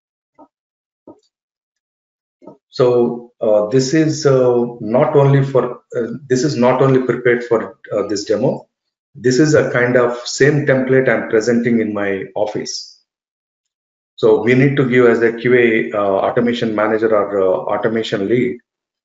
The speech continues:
So to the management, we have to give at the end. So how many projects we are automating these four? So all these projects, the automation tool you can able to run. Yes. We have the automation for all four. Yes.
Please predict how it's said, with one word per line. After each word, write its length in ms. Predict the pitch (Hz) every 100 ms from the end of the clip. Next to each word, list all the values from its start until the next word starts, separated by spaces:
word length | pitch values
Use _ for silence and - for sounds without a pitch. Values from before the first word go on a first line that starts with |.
| _ _ -
So 260 | 107 -
to 80 | 120
the 140 | 117
management, 580 | 101 104 123 123 131 127
we 140 | 107 104
have 180 | 110
to 80 | 110
give 220 | 101 120
at 180 | 101 92
the 160 | 98 101
end. 220 | 95 - _ _ _ _ _ _ _ _
So 440 | 117 107 - -
how 80 | 110
many 280 | 131 131 127
projects 400 | 120 117 120 120
we 80 | 113
are 200 | 107 104
automating 460 | 110 113 110 104
these 240 | 107 104 -
four? 300 | 110 82 - _ _ _ _ _ _ _ _ -
So 300 | 117 107 104
all 220 | 117 131
these 240 | 131 -
projects, 480 | 120 120 120 120 -
the 140 | 117
automation 640 | 104 104 117 117 117 113 -
tool 200 | 110 107
you 80 | 104
can 200 | 107 98
able 240 | 95 104 101
to 180 | 104 98
run. 200 | 113 196 _ -
Yes. 560 | 110 - - - _ _ _
We 80 | 104
have 140 | 101 113
the 100 | 107
automation 520 | 104 117 117 120 117
for 180 | 113 98
all 180 | 101
four. 240 | - 117 123
Yes. 520 | 107 101 - -